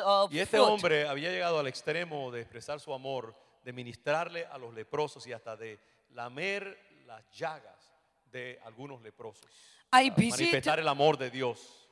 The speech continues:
Speaker 1: I visit Linda every day and
Speaker 2: Yo todos
Speaker 1: apply
Speaker 2: los
Speaker 1: to betadine and Hudicin. I, I pray for her.
Speaker 2: Yo todos los días visitaba la casa de Linda y le aplicaba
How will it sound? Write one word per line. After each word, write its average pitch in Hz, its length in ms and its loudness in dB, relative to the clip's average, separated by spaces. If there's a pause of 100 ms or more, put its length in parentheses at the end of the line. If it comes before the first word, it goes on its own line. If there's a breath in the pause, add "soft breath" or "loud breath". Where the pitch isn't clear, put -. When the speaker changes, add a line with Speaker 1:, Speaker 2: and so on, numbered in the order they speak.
(420 soft breath)
Speaker 1:
I 240 80 6
visit 247 400 4
Linda 247 500 6
every 214 360 4
day 185 400 2
and 196 100 -2
Speaker 2:
Yo 180 80 8
todos 202 160 2
Speaker 1:
apply 214 300 6
Speaker 2:
los 196 60 -12
Speaker 1:
to 196 280 0
betadine 220 640 4
and 196 140 0
Hudicin. 208 640 -4
I, 190 200 2
I 190 180 -4
pray 269 360 2
for 190 200 2
her. 147 360 2
Speaker 2:
Yo 202 240 -4
todos 214 240 -4
los 202 140 0
días 196 200 -2
visitaba 185 540 -8
la 165 120 -8
casa 156 260 -16
de 139 100 -14
Linda 147 400 -14
y 135 160 -20
le 123 80 -12
aplicaba 143 680 -8